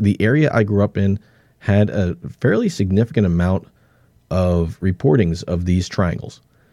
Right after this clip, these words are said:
including one from myself. I saw one of these things. So I want to talk about these. May touch on other U F O conspiracies in future episodes, but we're gonna go with this one for right now.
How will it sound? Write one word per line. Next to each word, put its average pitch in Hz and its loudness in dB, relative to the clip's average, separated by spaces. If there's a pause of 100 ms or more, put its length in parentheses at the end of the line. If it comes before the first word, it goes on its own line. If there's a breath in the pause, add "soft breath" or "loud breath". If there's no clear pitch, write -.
(160)
including 139 4 (140)
one 110 2 (220)
from 101 -2
myself. 98 -2 (220)
I 90 0
saw 107 0
one 80 -4
of 80 -8
these - -10
things. - -12 (400 soft breath)
So 107 0
I - 4
want 139 4
to - -18
talk 123 2
about 82 -4
these. - -8 (1080)
May 113 2
touch 127 2 (100)
on 107 2
other 107 2
U 107 4
F 101 -2
O 104 2 (120)
conspiracies 101 0
in 82 -4 (120)
future - -2
episodes, 120 -2 (380 soft breath)
but 82 -2
we're 113 2
gonna 117 2
go 110 2
with 92 0
this - -6
one 69 -6
for - -10
right - -8
now. - -10